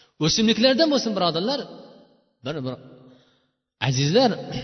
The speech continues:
biz bir odam yaxshilik qiladigan bo'lsa, farzandlarimizga va ahli ayollarimizga shu odamni yaxshiligini uqtirib kelamiz. Toki shu insonlarni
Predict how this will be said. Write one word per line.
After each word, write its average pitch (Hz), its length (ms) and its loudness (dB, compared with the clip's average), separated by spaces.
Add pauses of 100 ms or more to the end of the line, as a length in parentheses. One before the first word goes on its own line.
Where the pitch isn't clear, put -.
(460)
biz 302 240 4 (800)
bir 156 200 6
odam 254 380 4 (100)
yaxshilik 175 440 2
qiladigan 226 420 2
bo'lsa, 214 280 0 (960)
farzandlarimizga 226 1000 2 (1900)
va 156 200 4 (840)
ahli 151 260 6
ayollarimizga 233 840 4
shu - 180 0
odamni 233 400 2
yaxshiligini 226 460 0
uqtirib 226 360 4
kelamiz. 113 400 -4 (2000)
Toki 311 380 4
shu 311 160 0 (680)
insonlarni 226 720 2